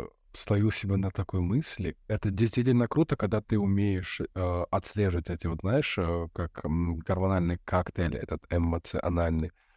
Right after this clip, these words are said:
Но, м, многие же люди не, не знают своих э-, эмоций. То есть есть пять базовых, вот, и от них уже там просто ответвление, всё что угодно. И то есть, э,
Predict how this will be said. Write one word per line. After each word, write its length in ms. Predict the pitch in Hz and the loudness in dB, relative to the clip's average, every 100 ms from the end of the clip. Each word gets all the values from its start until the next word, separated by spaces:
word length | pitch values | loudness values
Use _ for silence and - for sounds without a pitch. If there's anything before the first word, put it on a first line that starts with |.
| _ - - | _ -8 0
Но, 320 | 98 98 101 _ _ _ _ _ | 4 4 2 _ _ _ _ _
м, 480 | 90 85 85 82 85 - | -16 -14 -16 -16 -18 -10
многие 480 | - 110 131 127 135 | -2 2 4 4 2
же 100 | 123 | 2
люди 220 | 117 127 123 | 2 0 2
не, 160 | 120 | 2
не 320 | 117 117 113 110 | 2 2 2 0
знают 540 | 107 135 160 127 95 - 95 | 0 2 2 0 -2 -6 -6
своих 360 | - 98 92 - | -4 -2 -2 0
э-, 140 | 98 - | -2 0
эмоций. 640 | 95 95 92 - - 92 - - | 0 0 -2 -6 -12 -12 -16 -6
То 100 | 92 | -4
есть 220 | 87 - | -2 0
есть 280 | 107 92 - | 0 0 -2
пять 220 | 107 98 | 0 0
базовых, 520 | 98 123 175 190 180 196 _ _ _ - - - - _ - | 0 0 0 0 -2 -4 _ _ _ -20 -20 -20 -20 _ 0
вот, 220 | 101 101 - | 0 0 0
и 120 | 113 | 2
от 220 | 110 113 | 2 2
них 220 | 147 180 - | 2 2 2
уже 140 | 117 | -4
там 200 | - 98 - | -4 -8 -4
просто 460 | 127 151 - - 127 - | 0 0 0 -2 -2 -2
ответвление, 1000 | 110 - 107 - 113 135 143 127 113 - _ _ _ _ _ | -4 -2 -6 -2 2 4 6 4 2 -4 _ _ _ _ _
всё 220 | - 123 | -2 0
что 300 | - - 117 - | 0 0 0 0
угодно. 580 | 113 104 104 92 80 - _ _ _ - | -4 0 -2 0 -4 -6 _ _ _ -14
И 80 | 104 | -4
то 160 | - 113 | 2 4
есть, 480 | 110 - - - - | 2 -4 -12 -8 -2
э, 500 | 113 107 104 104 | 0 0 0 -2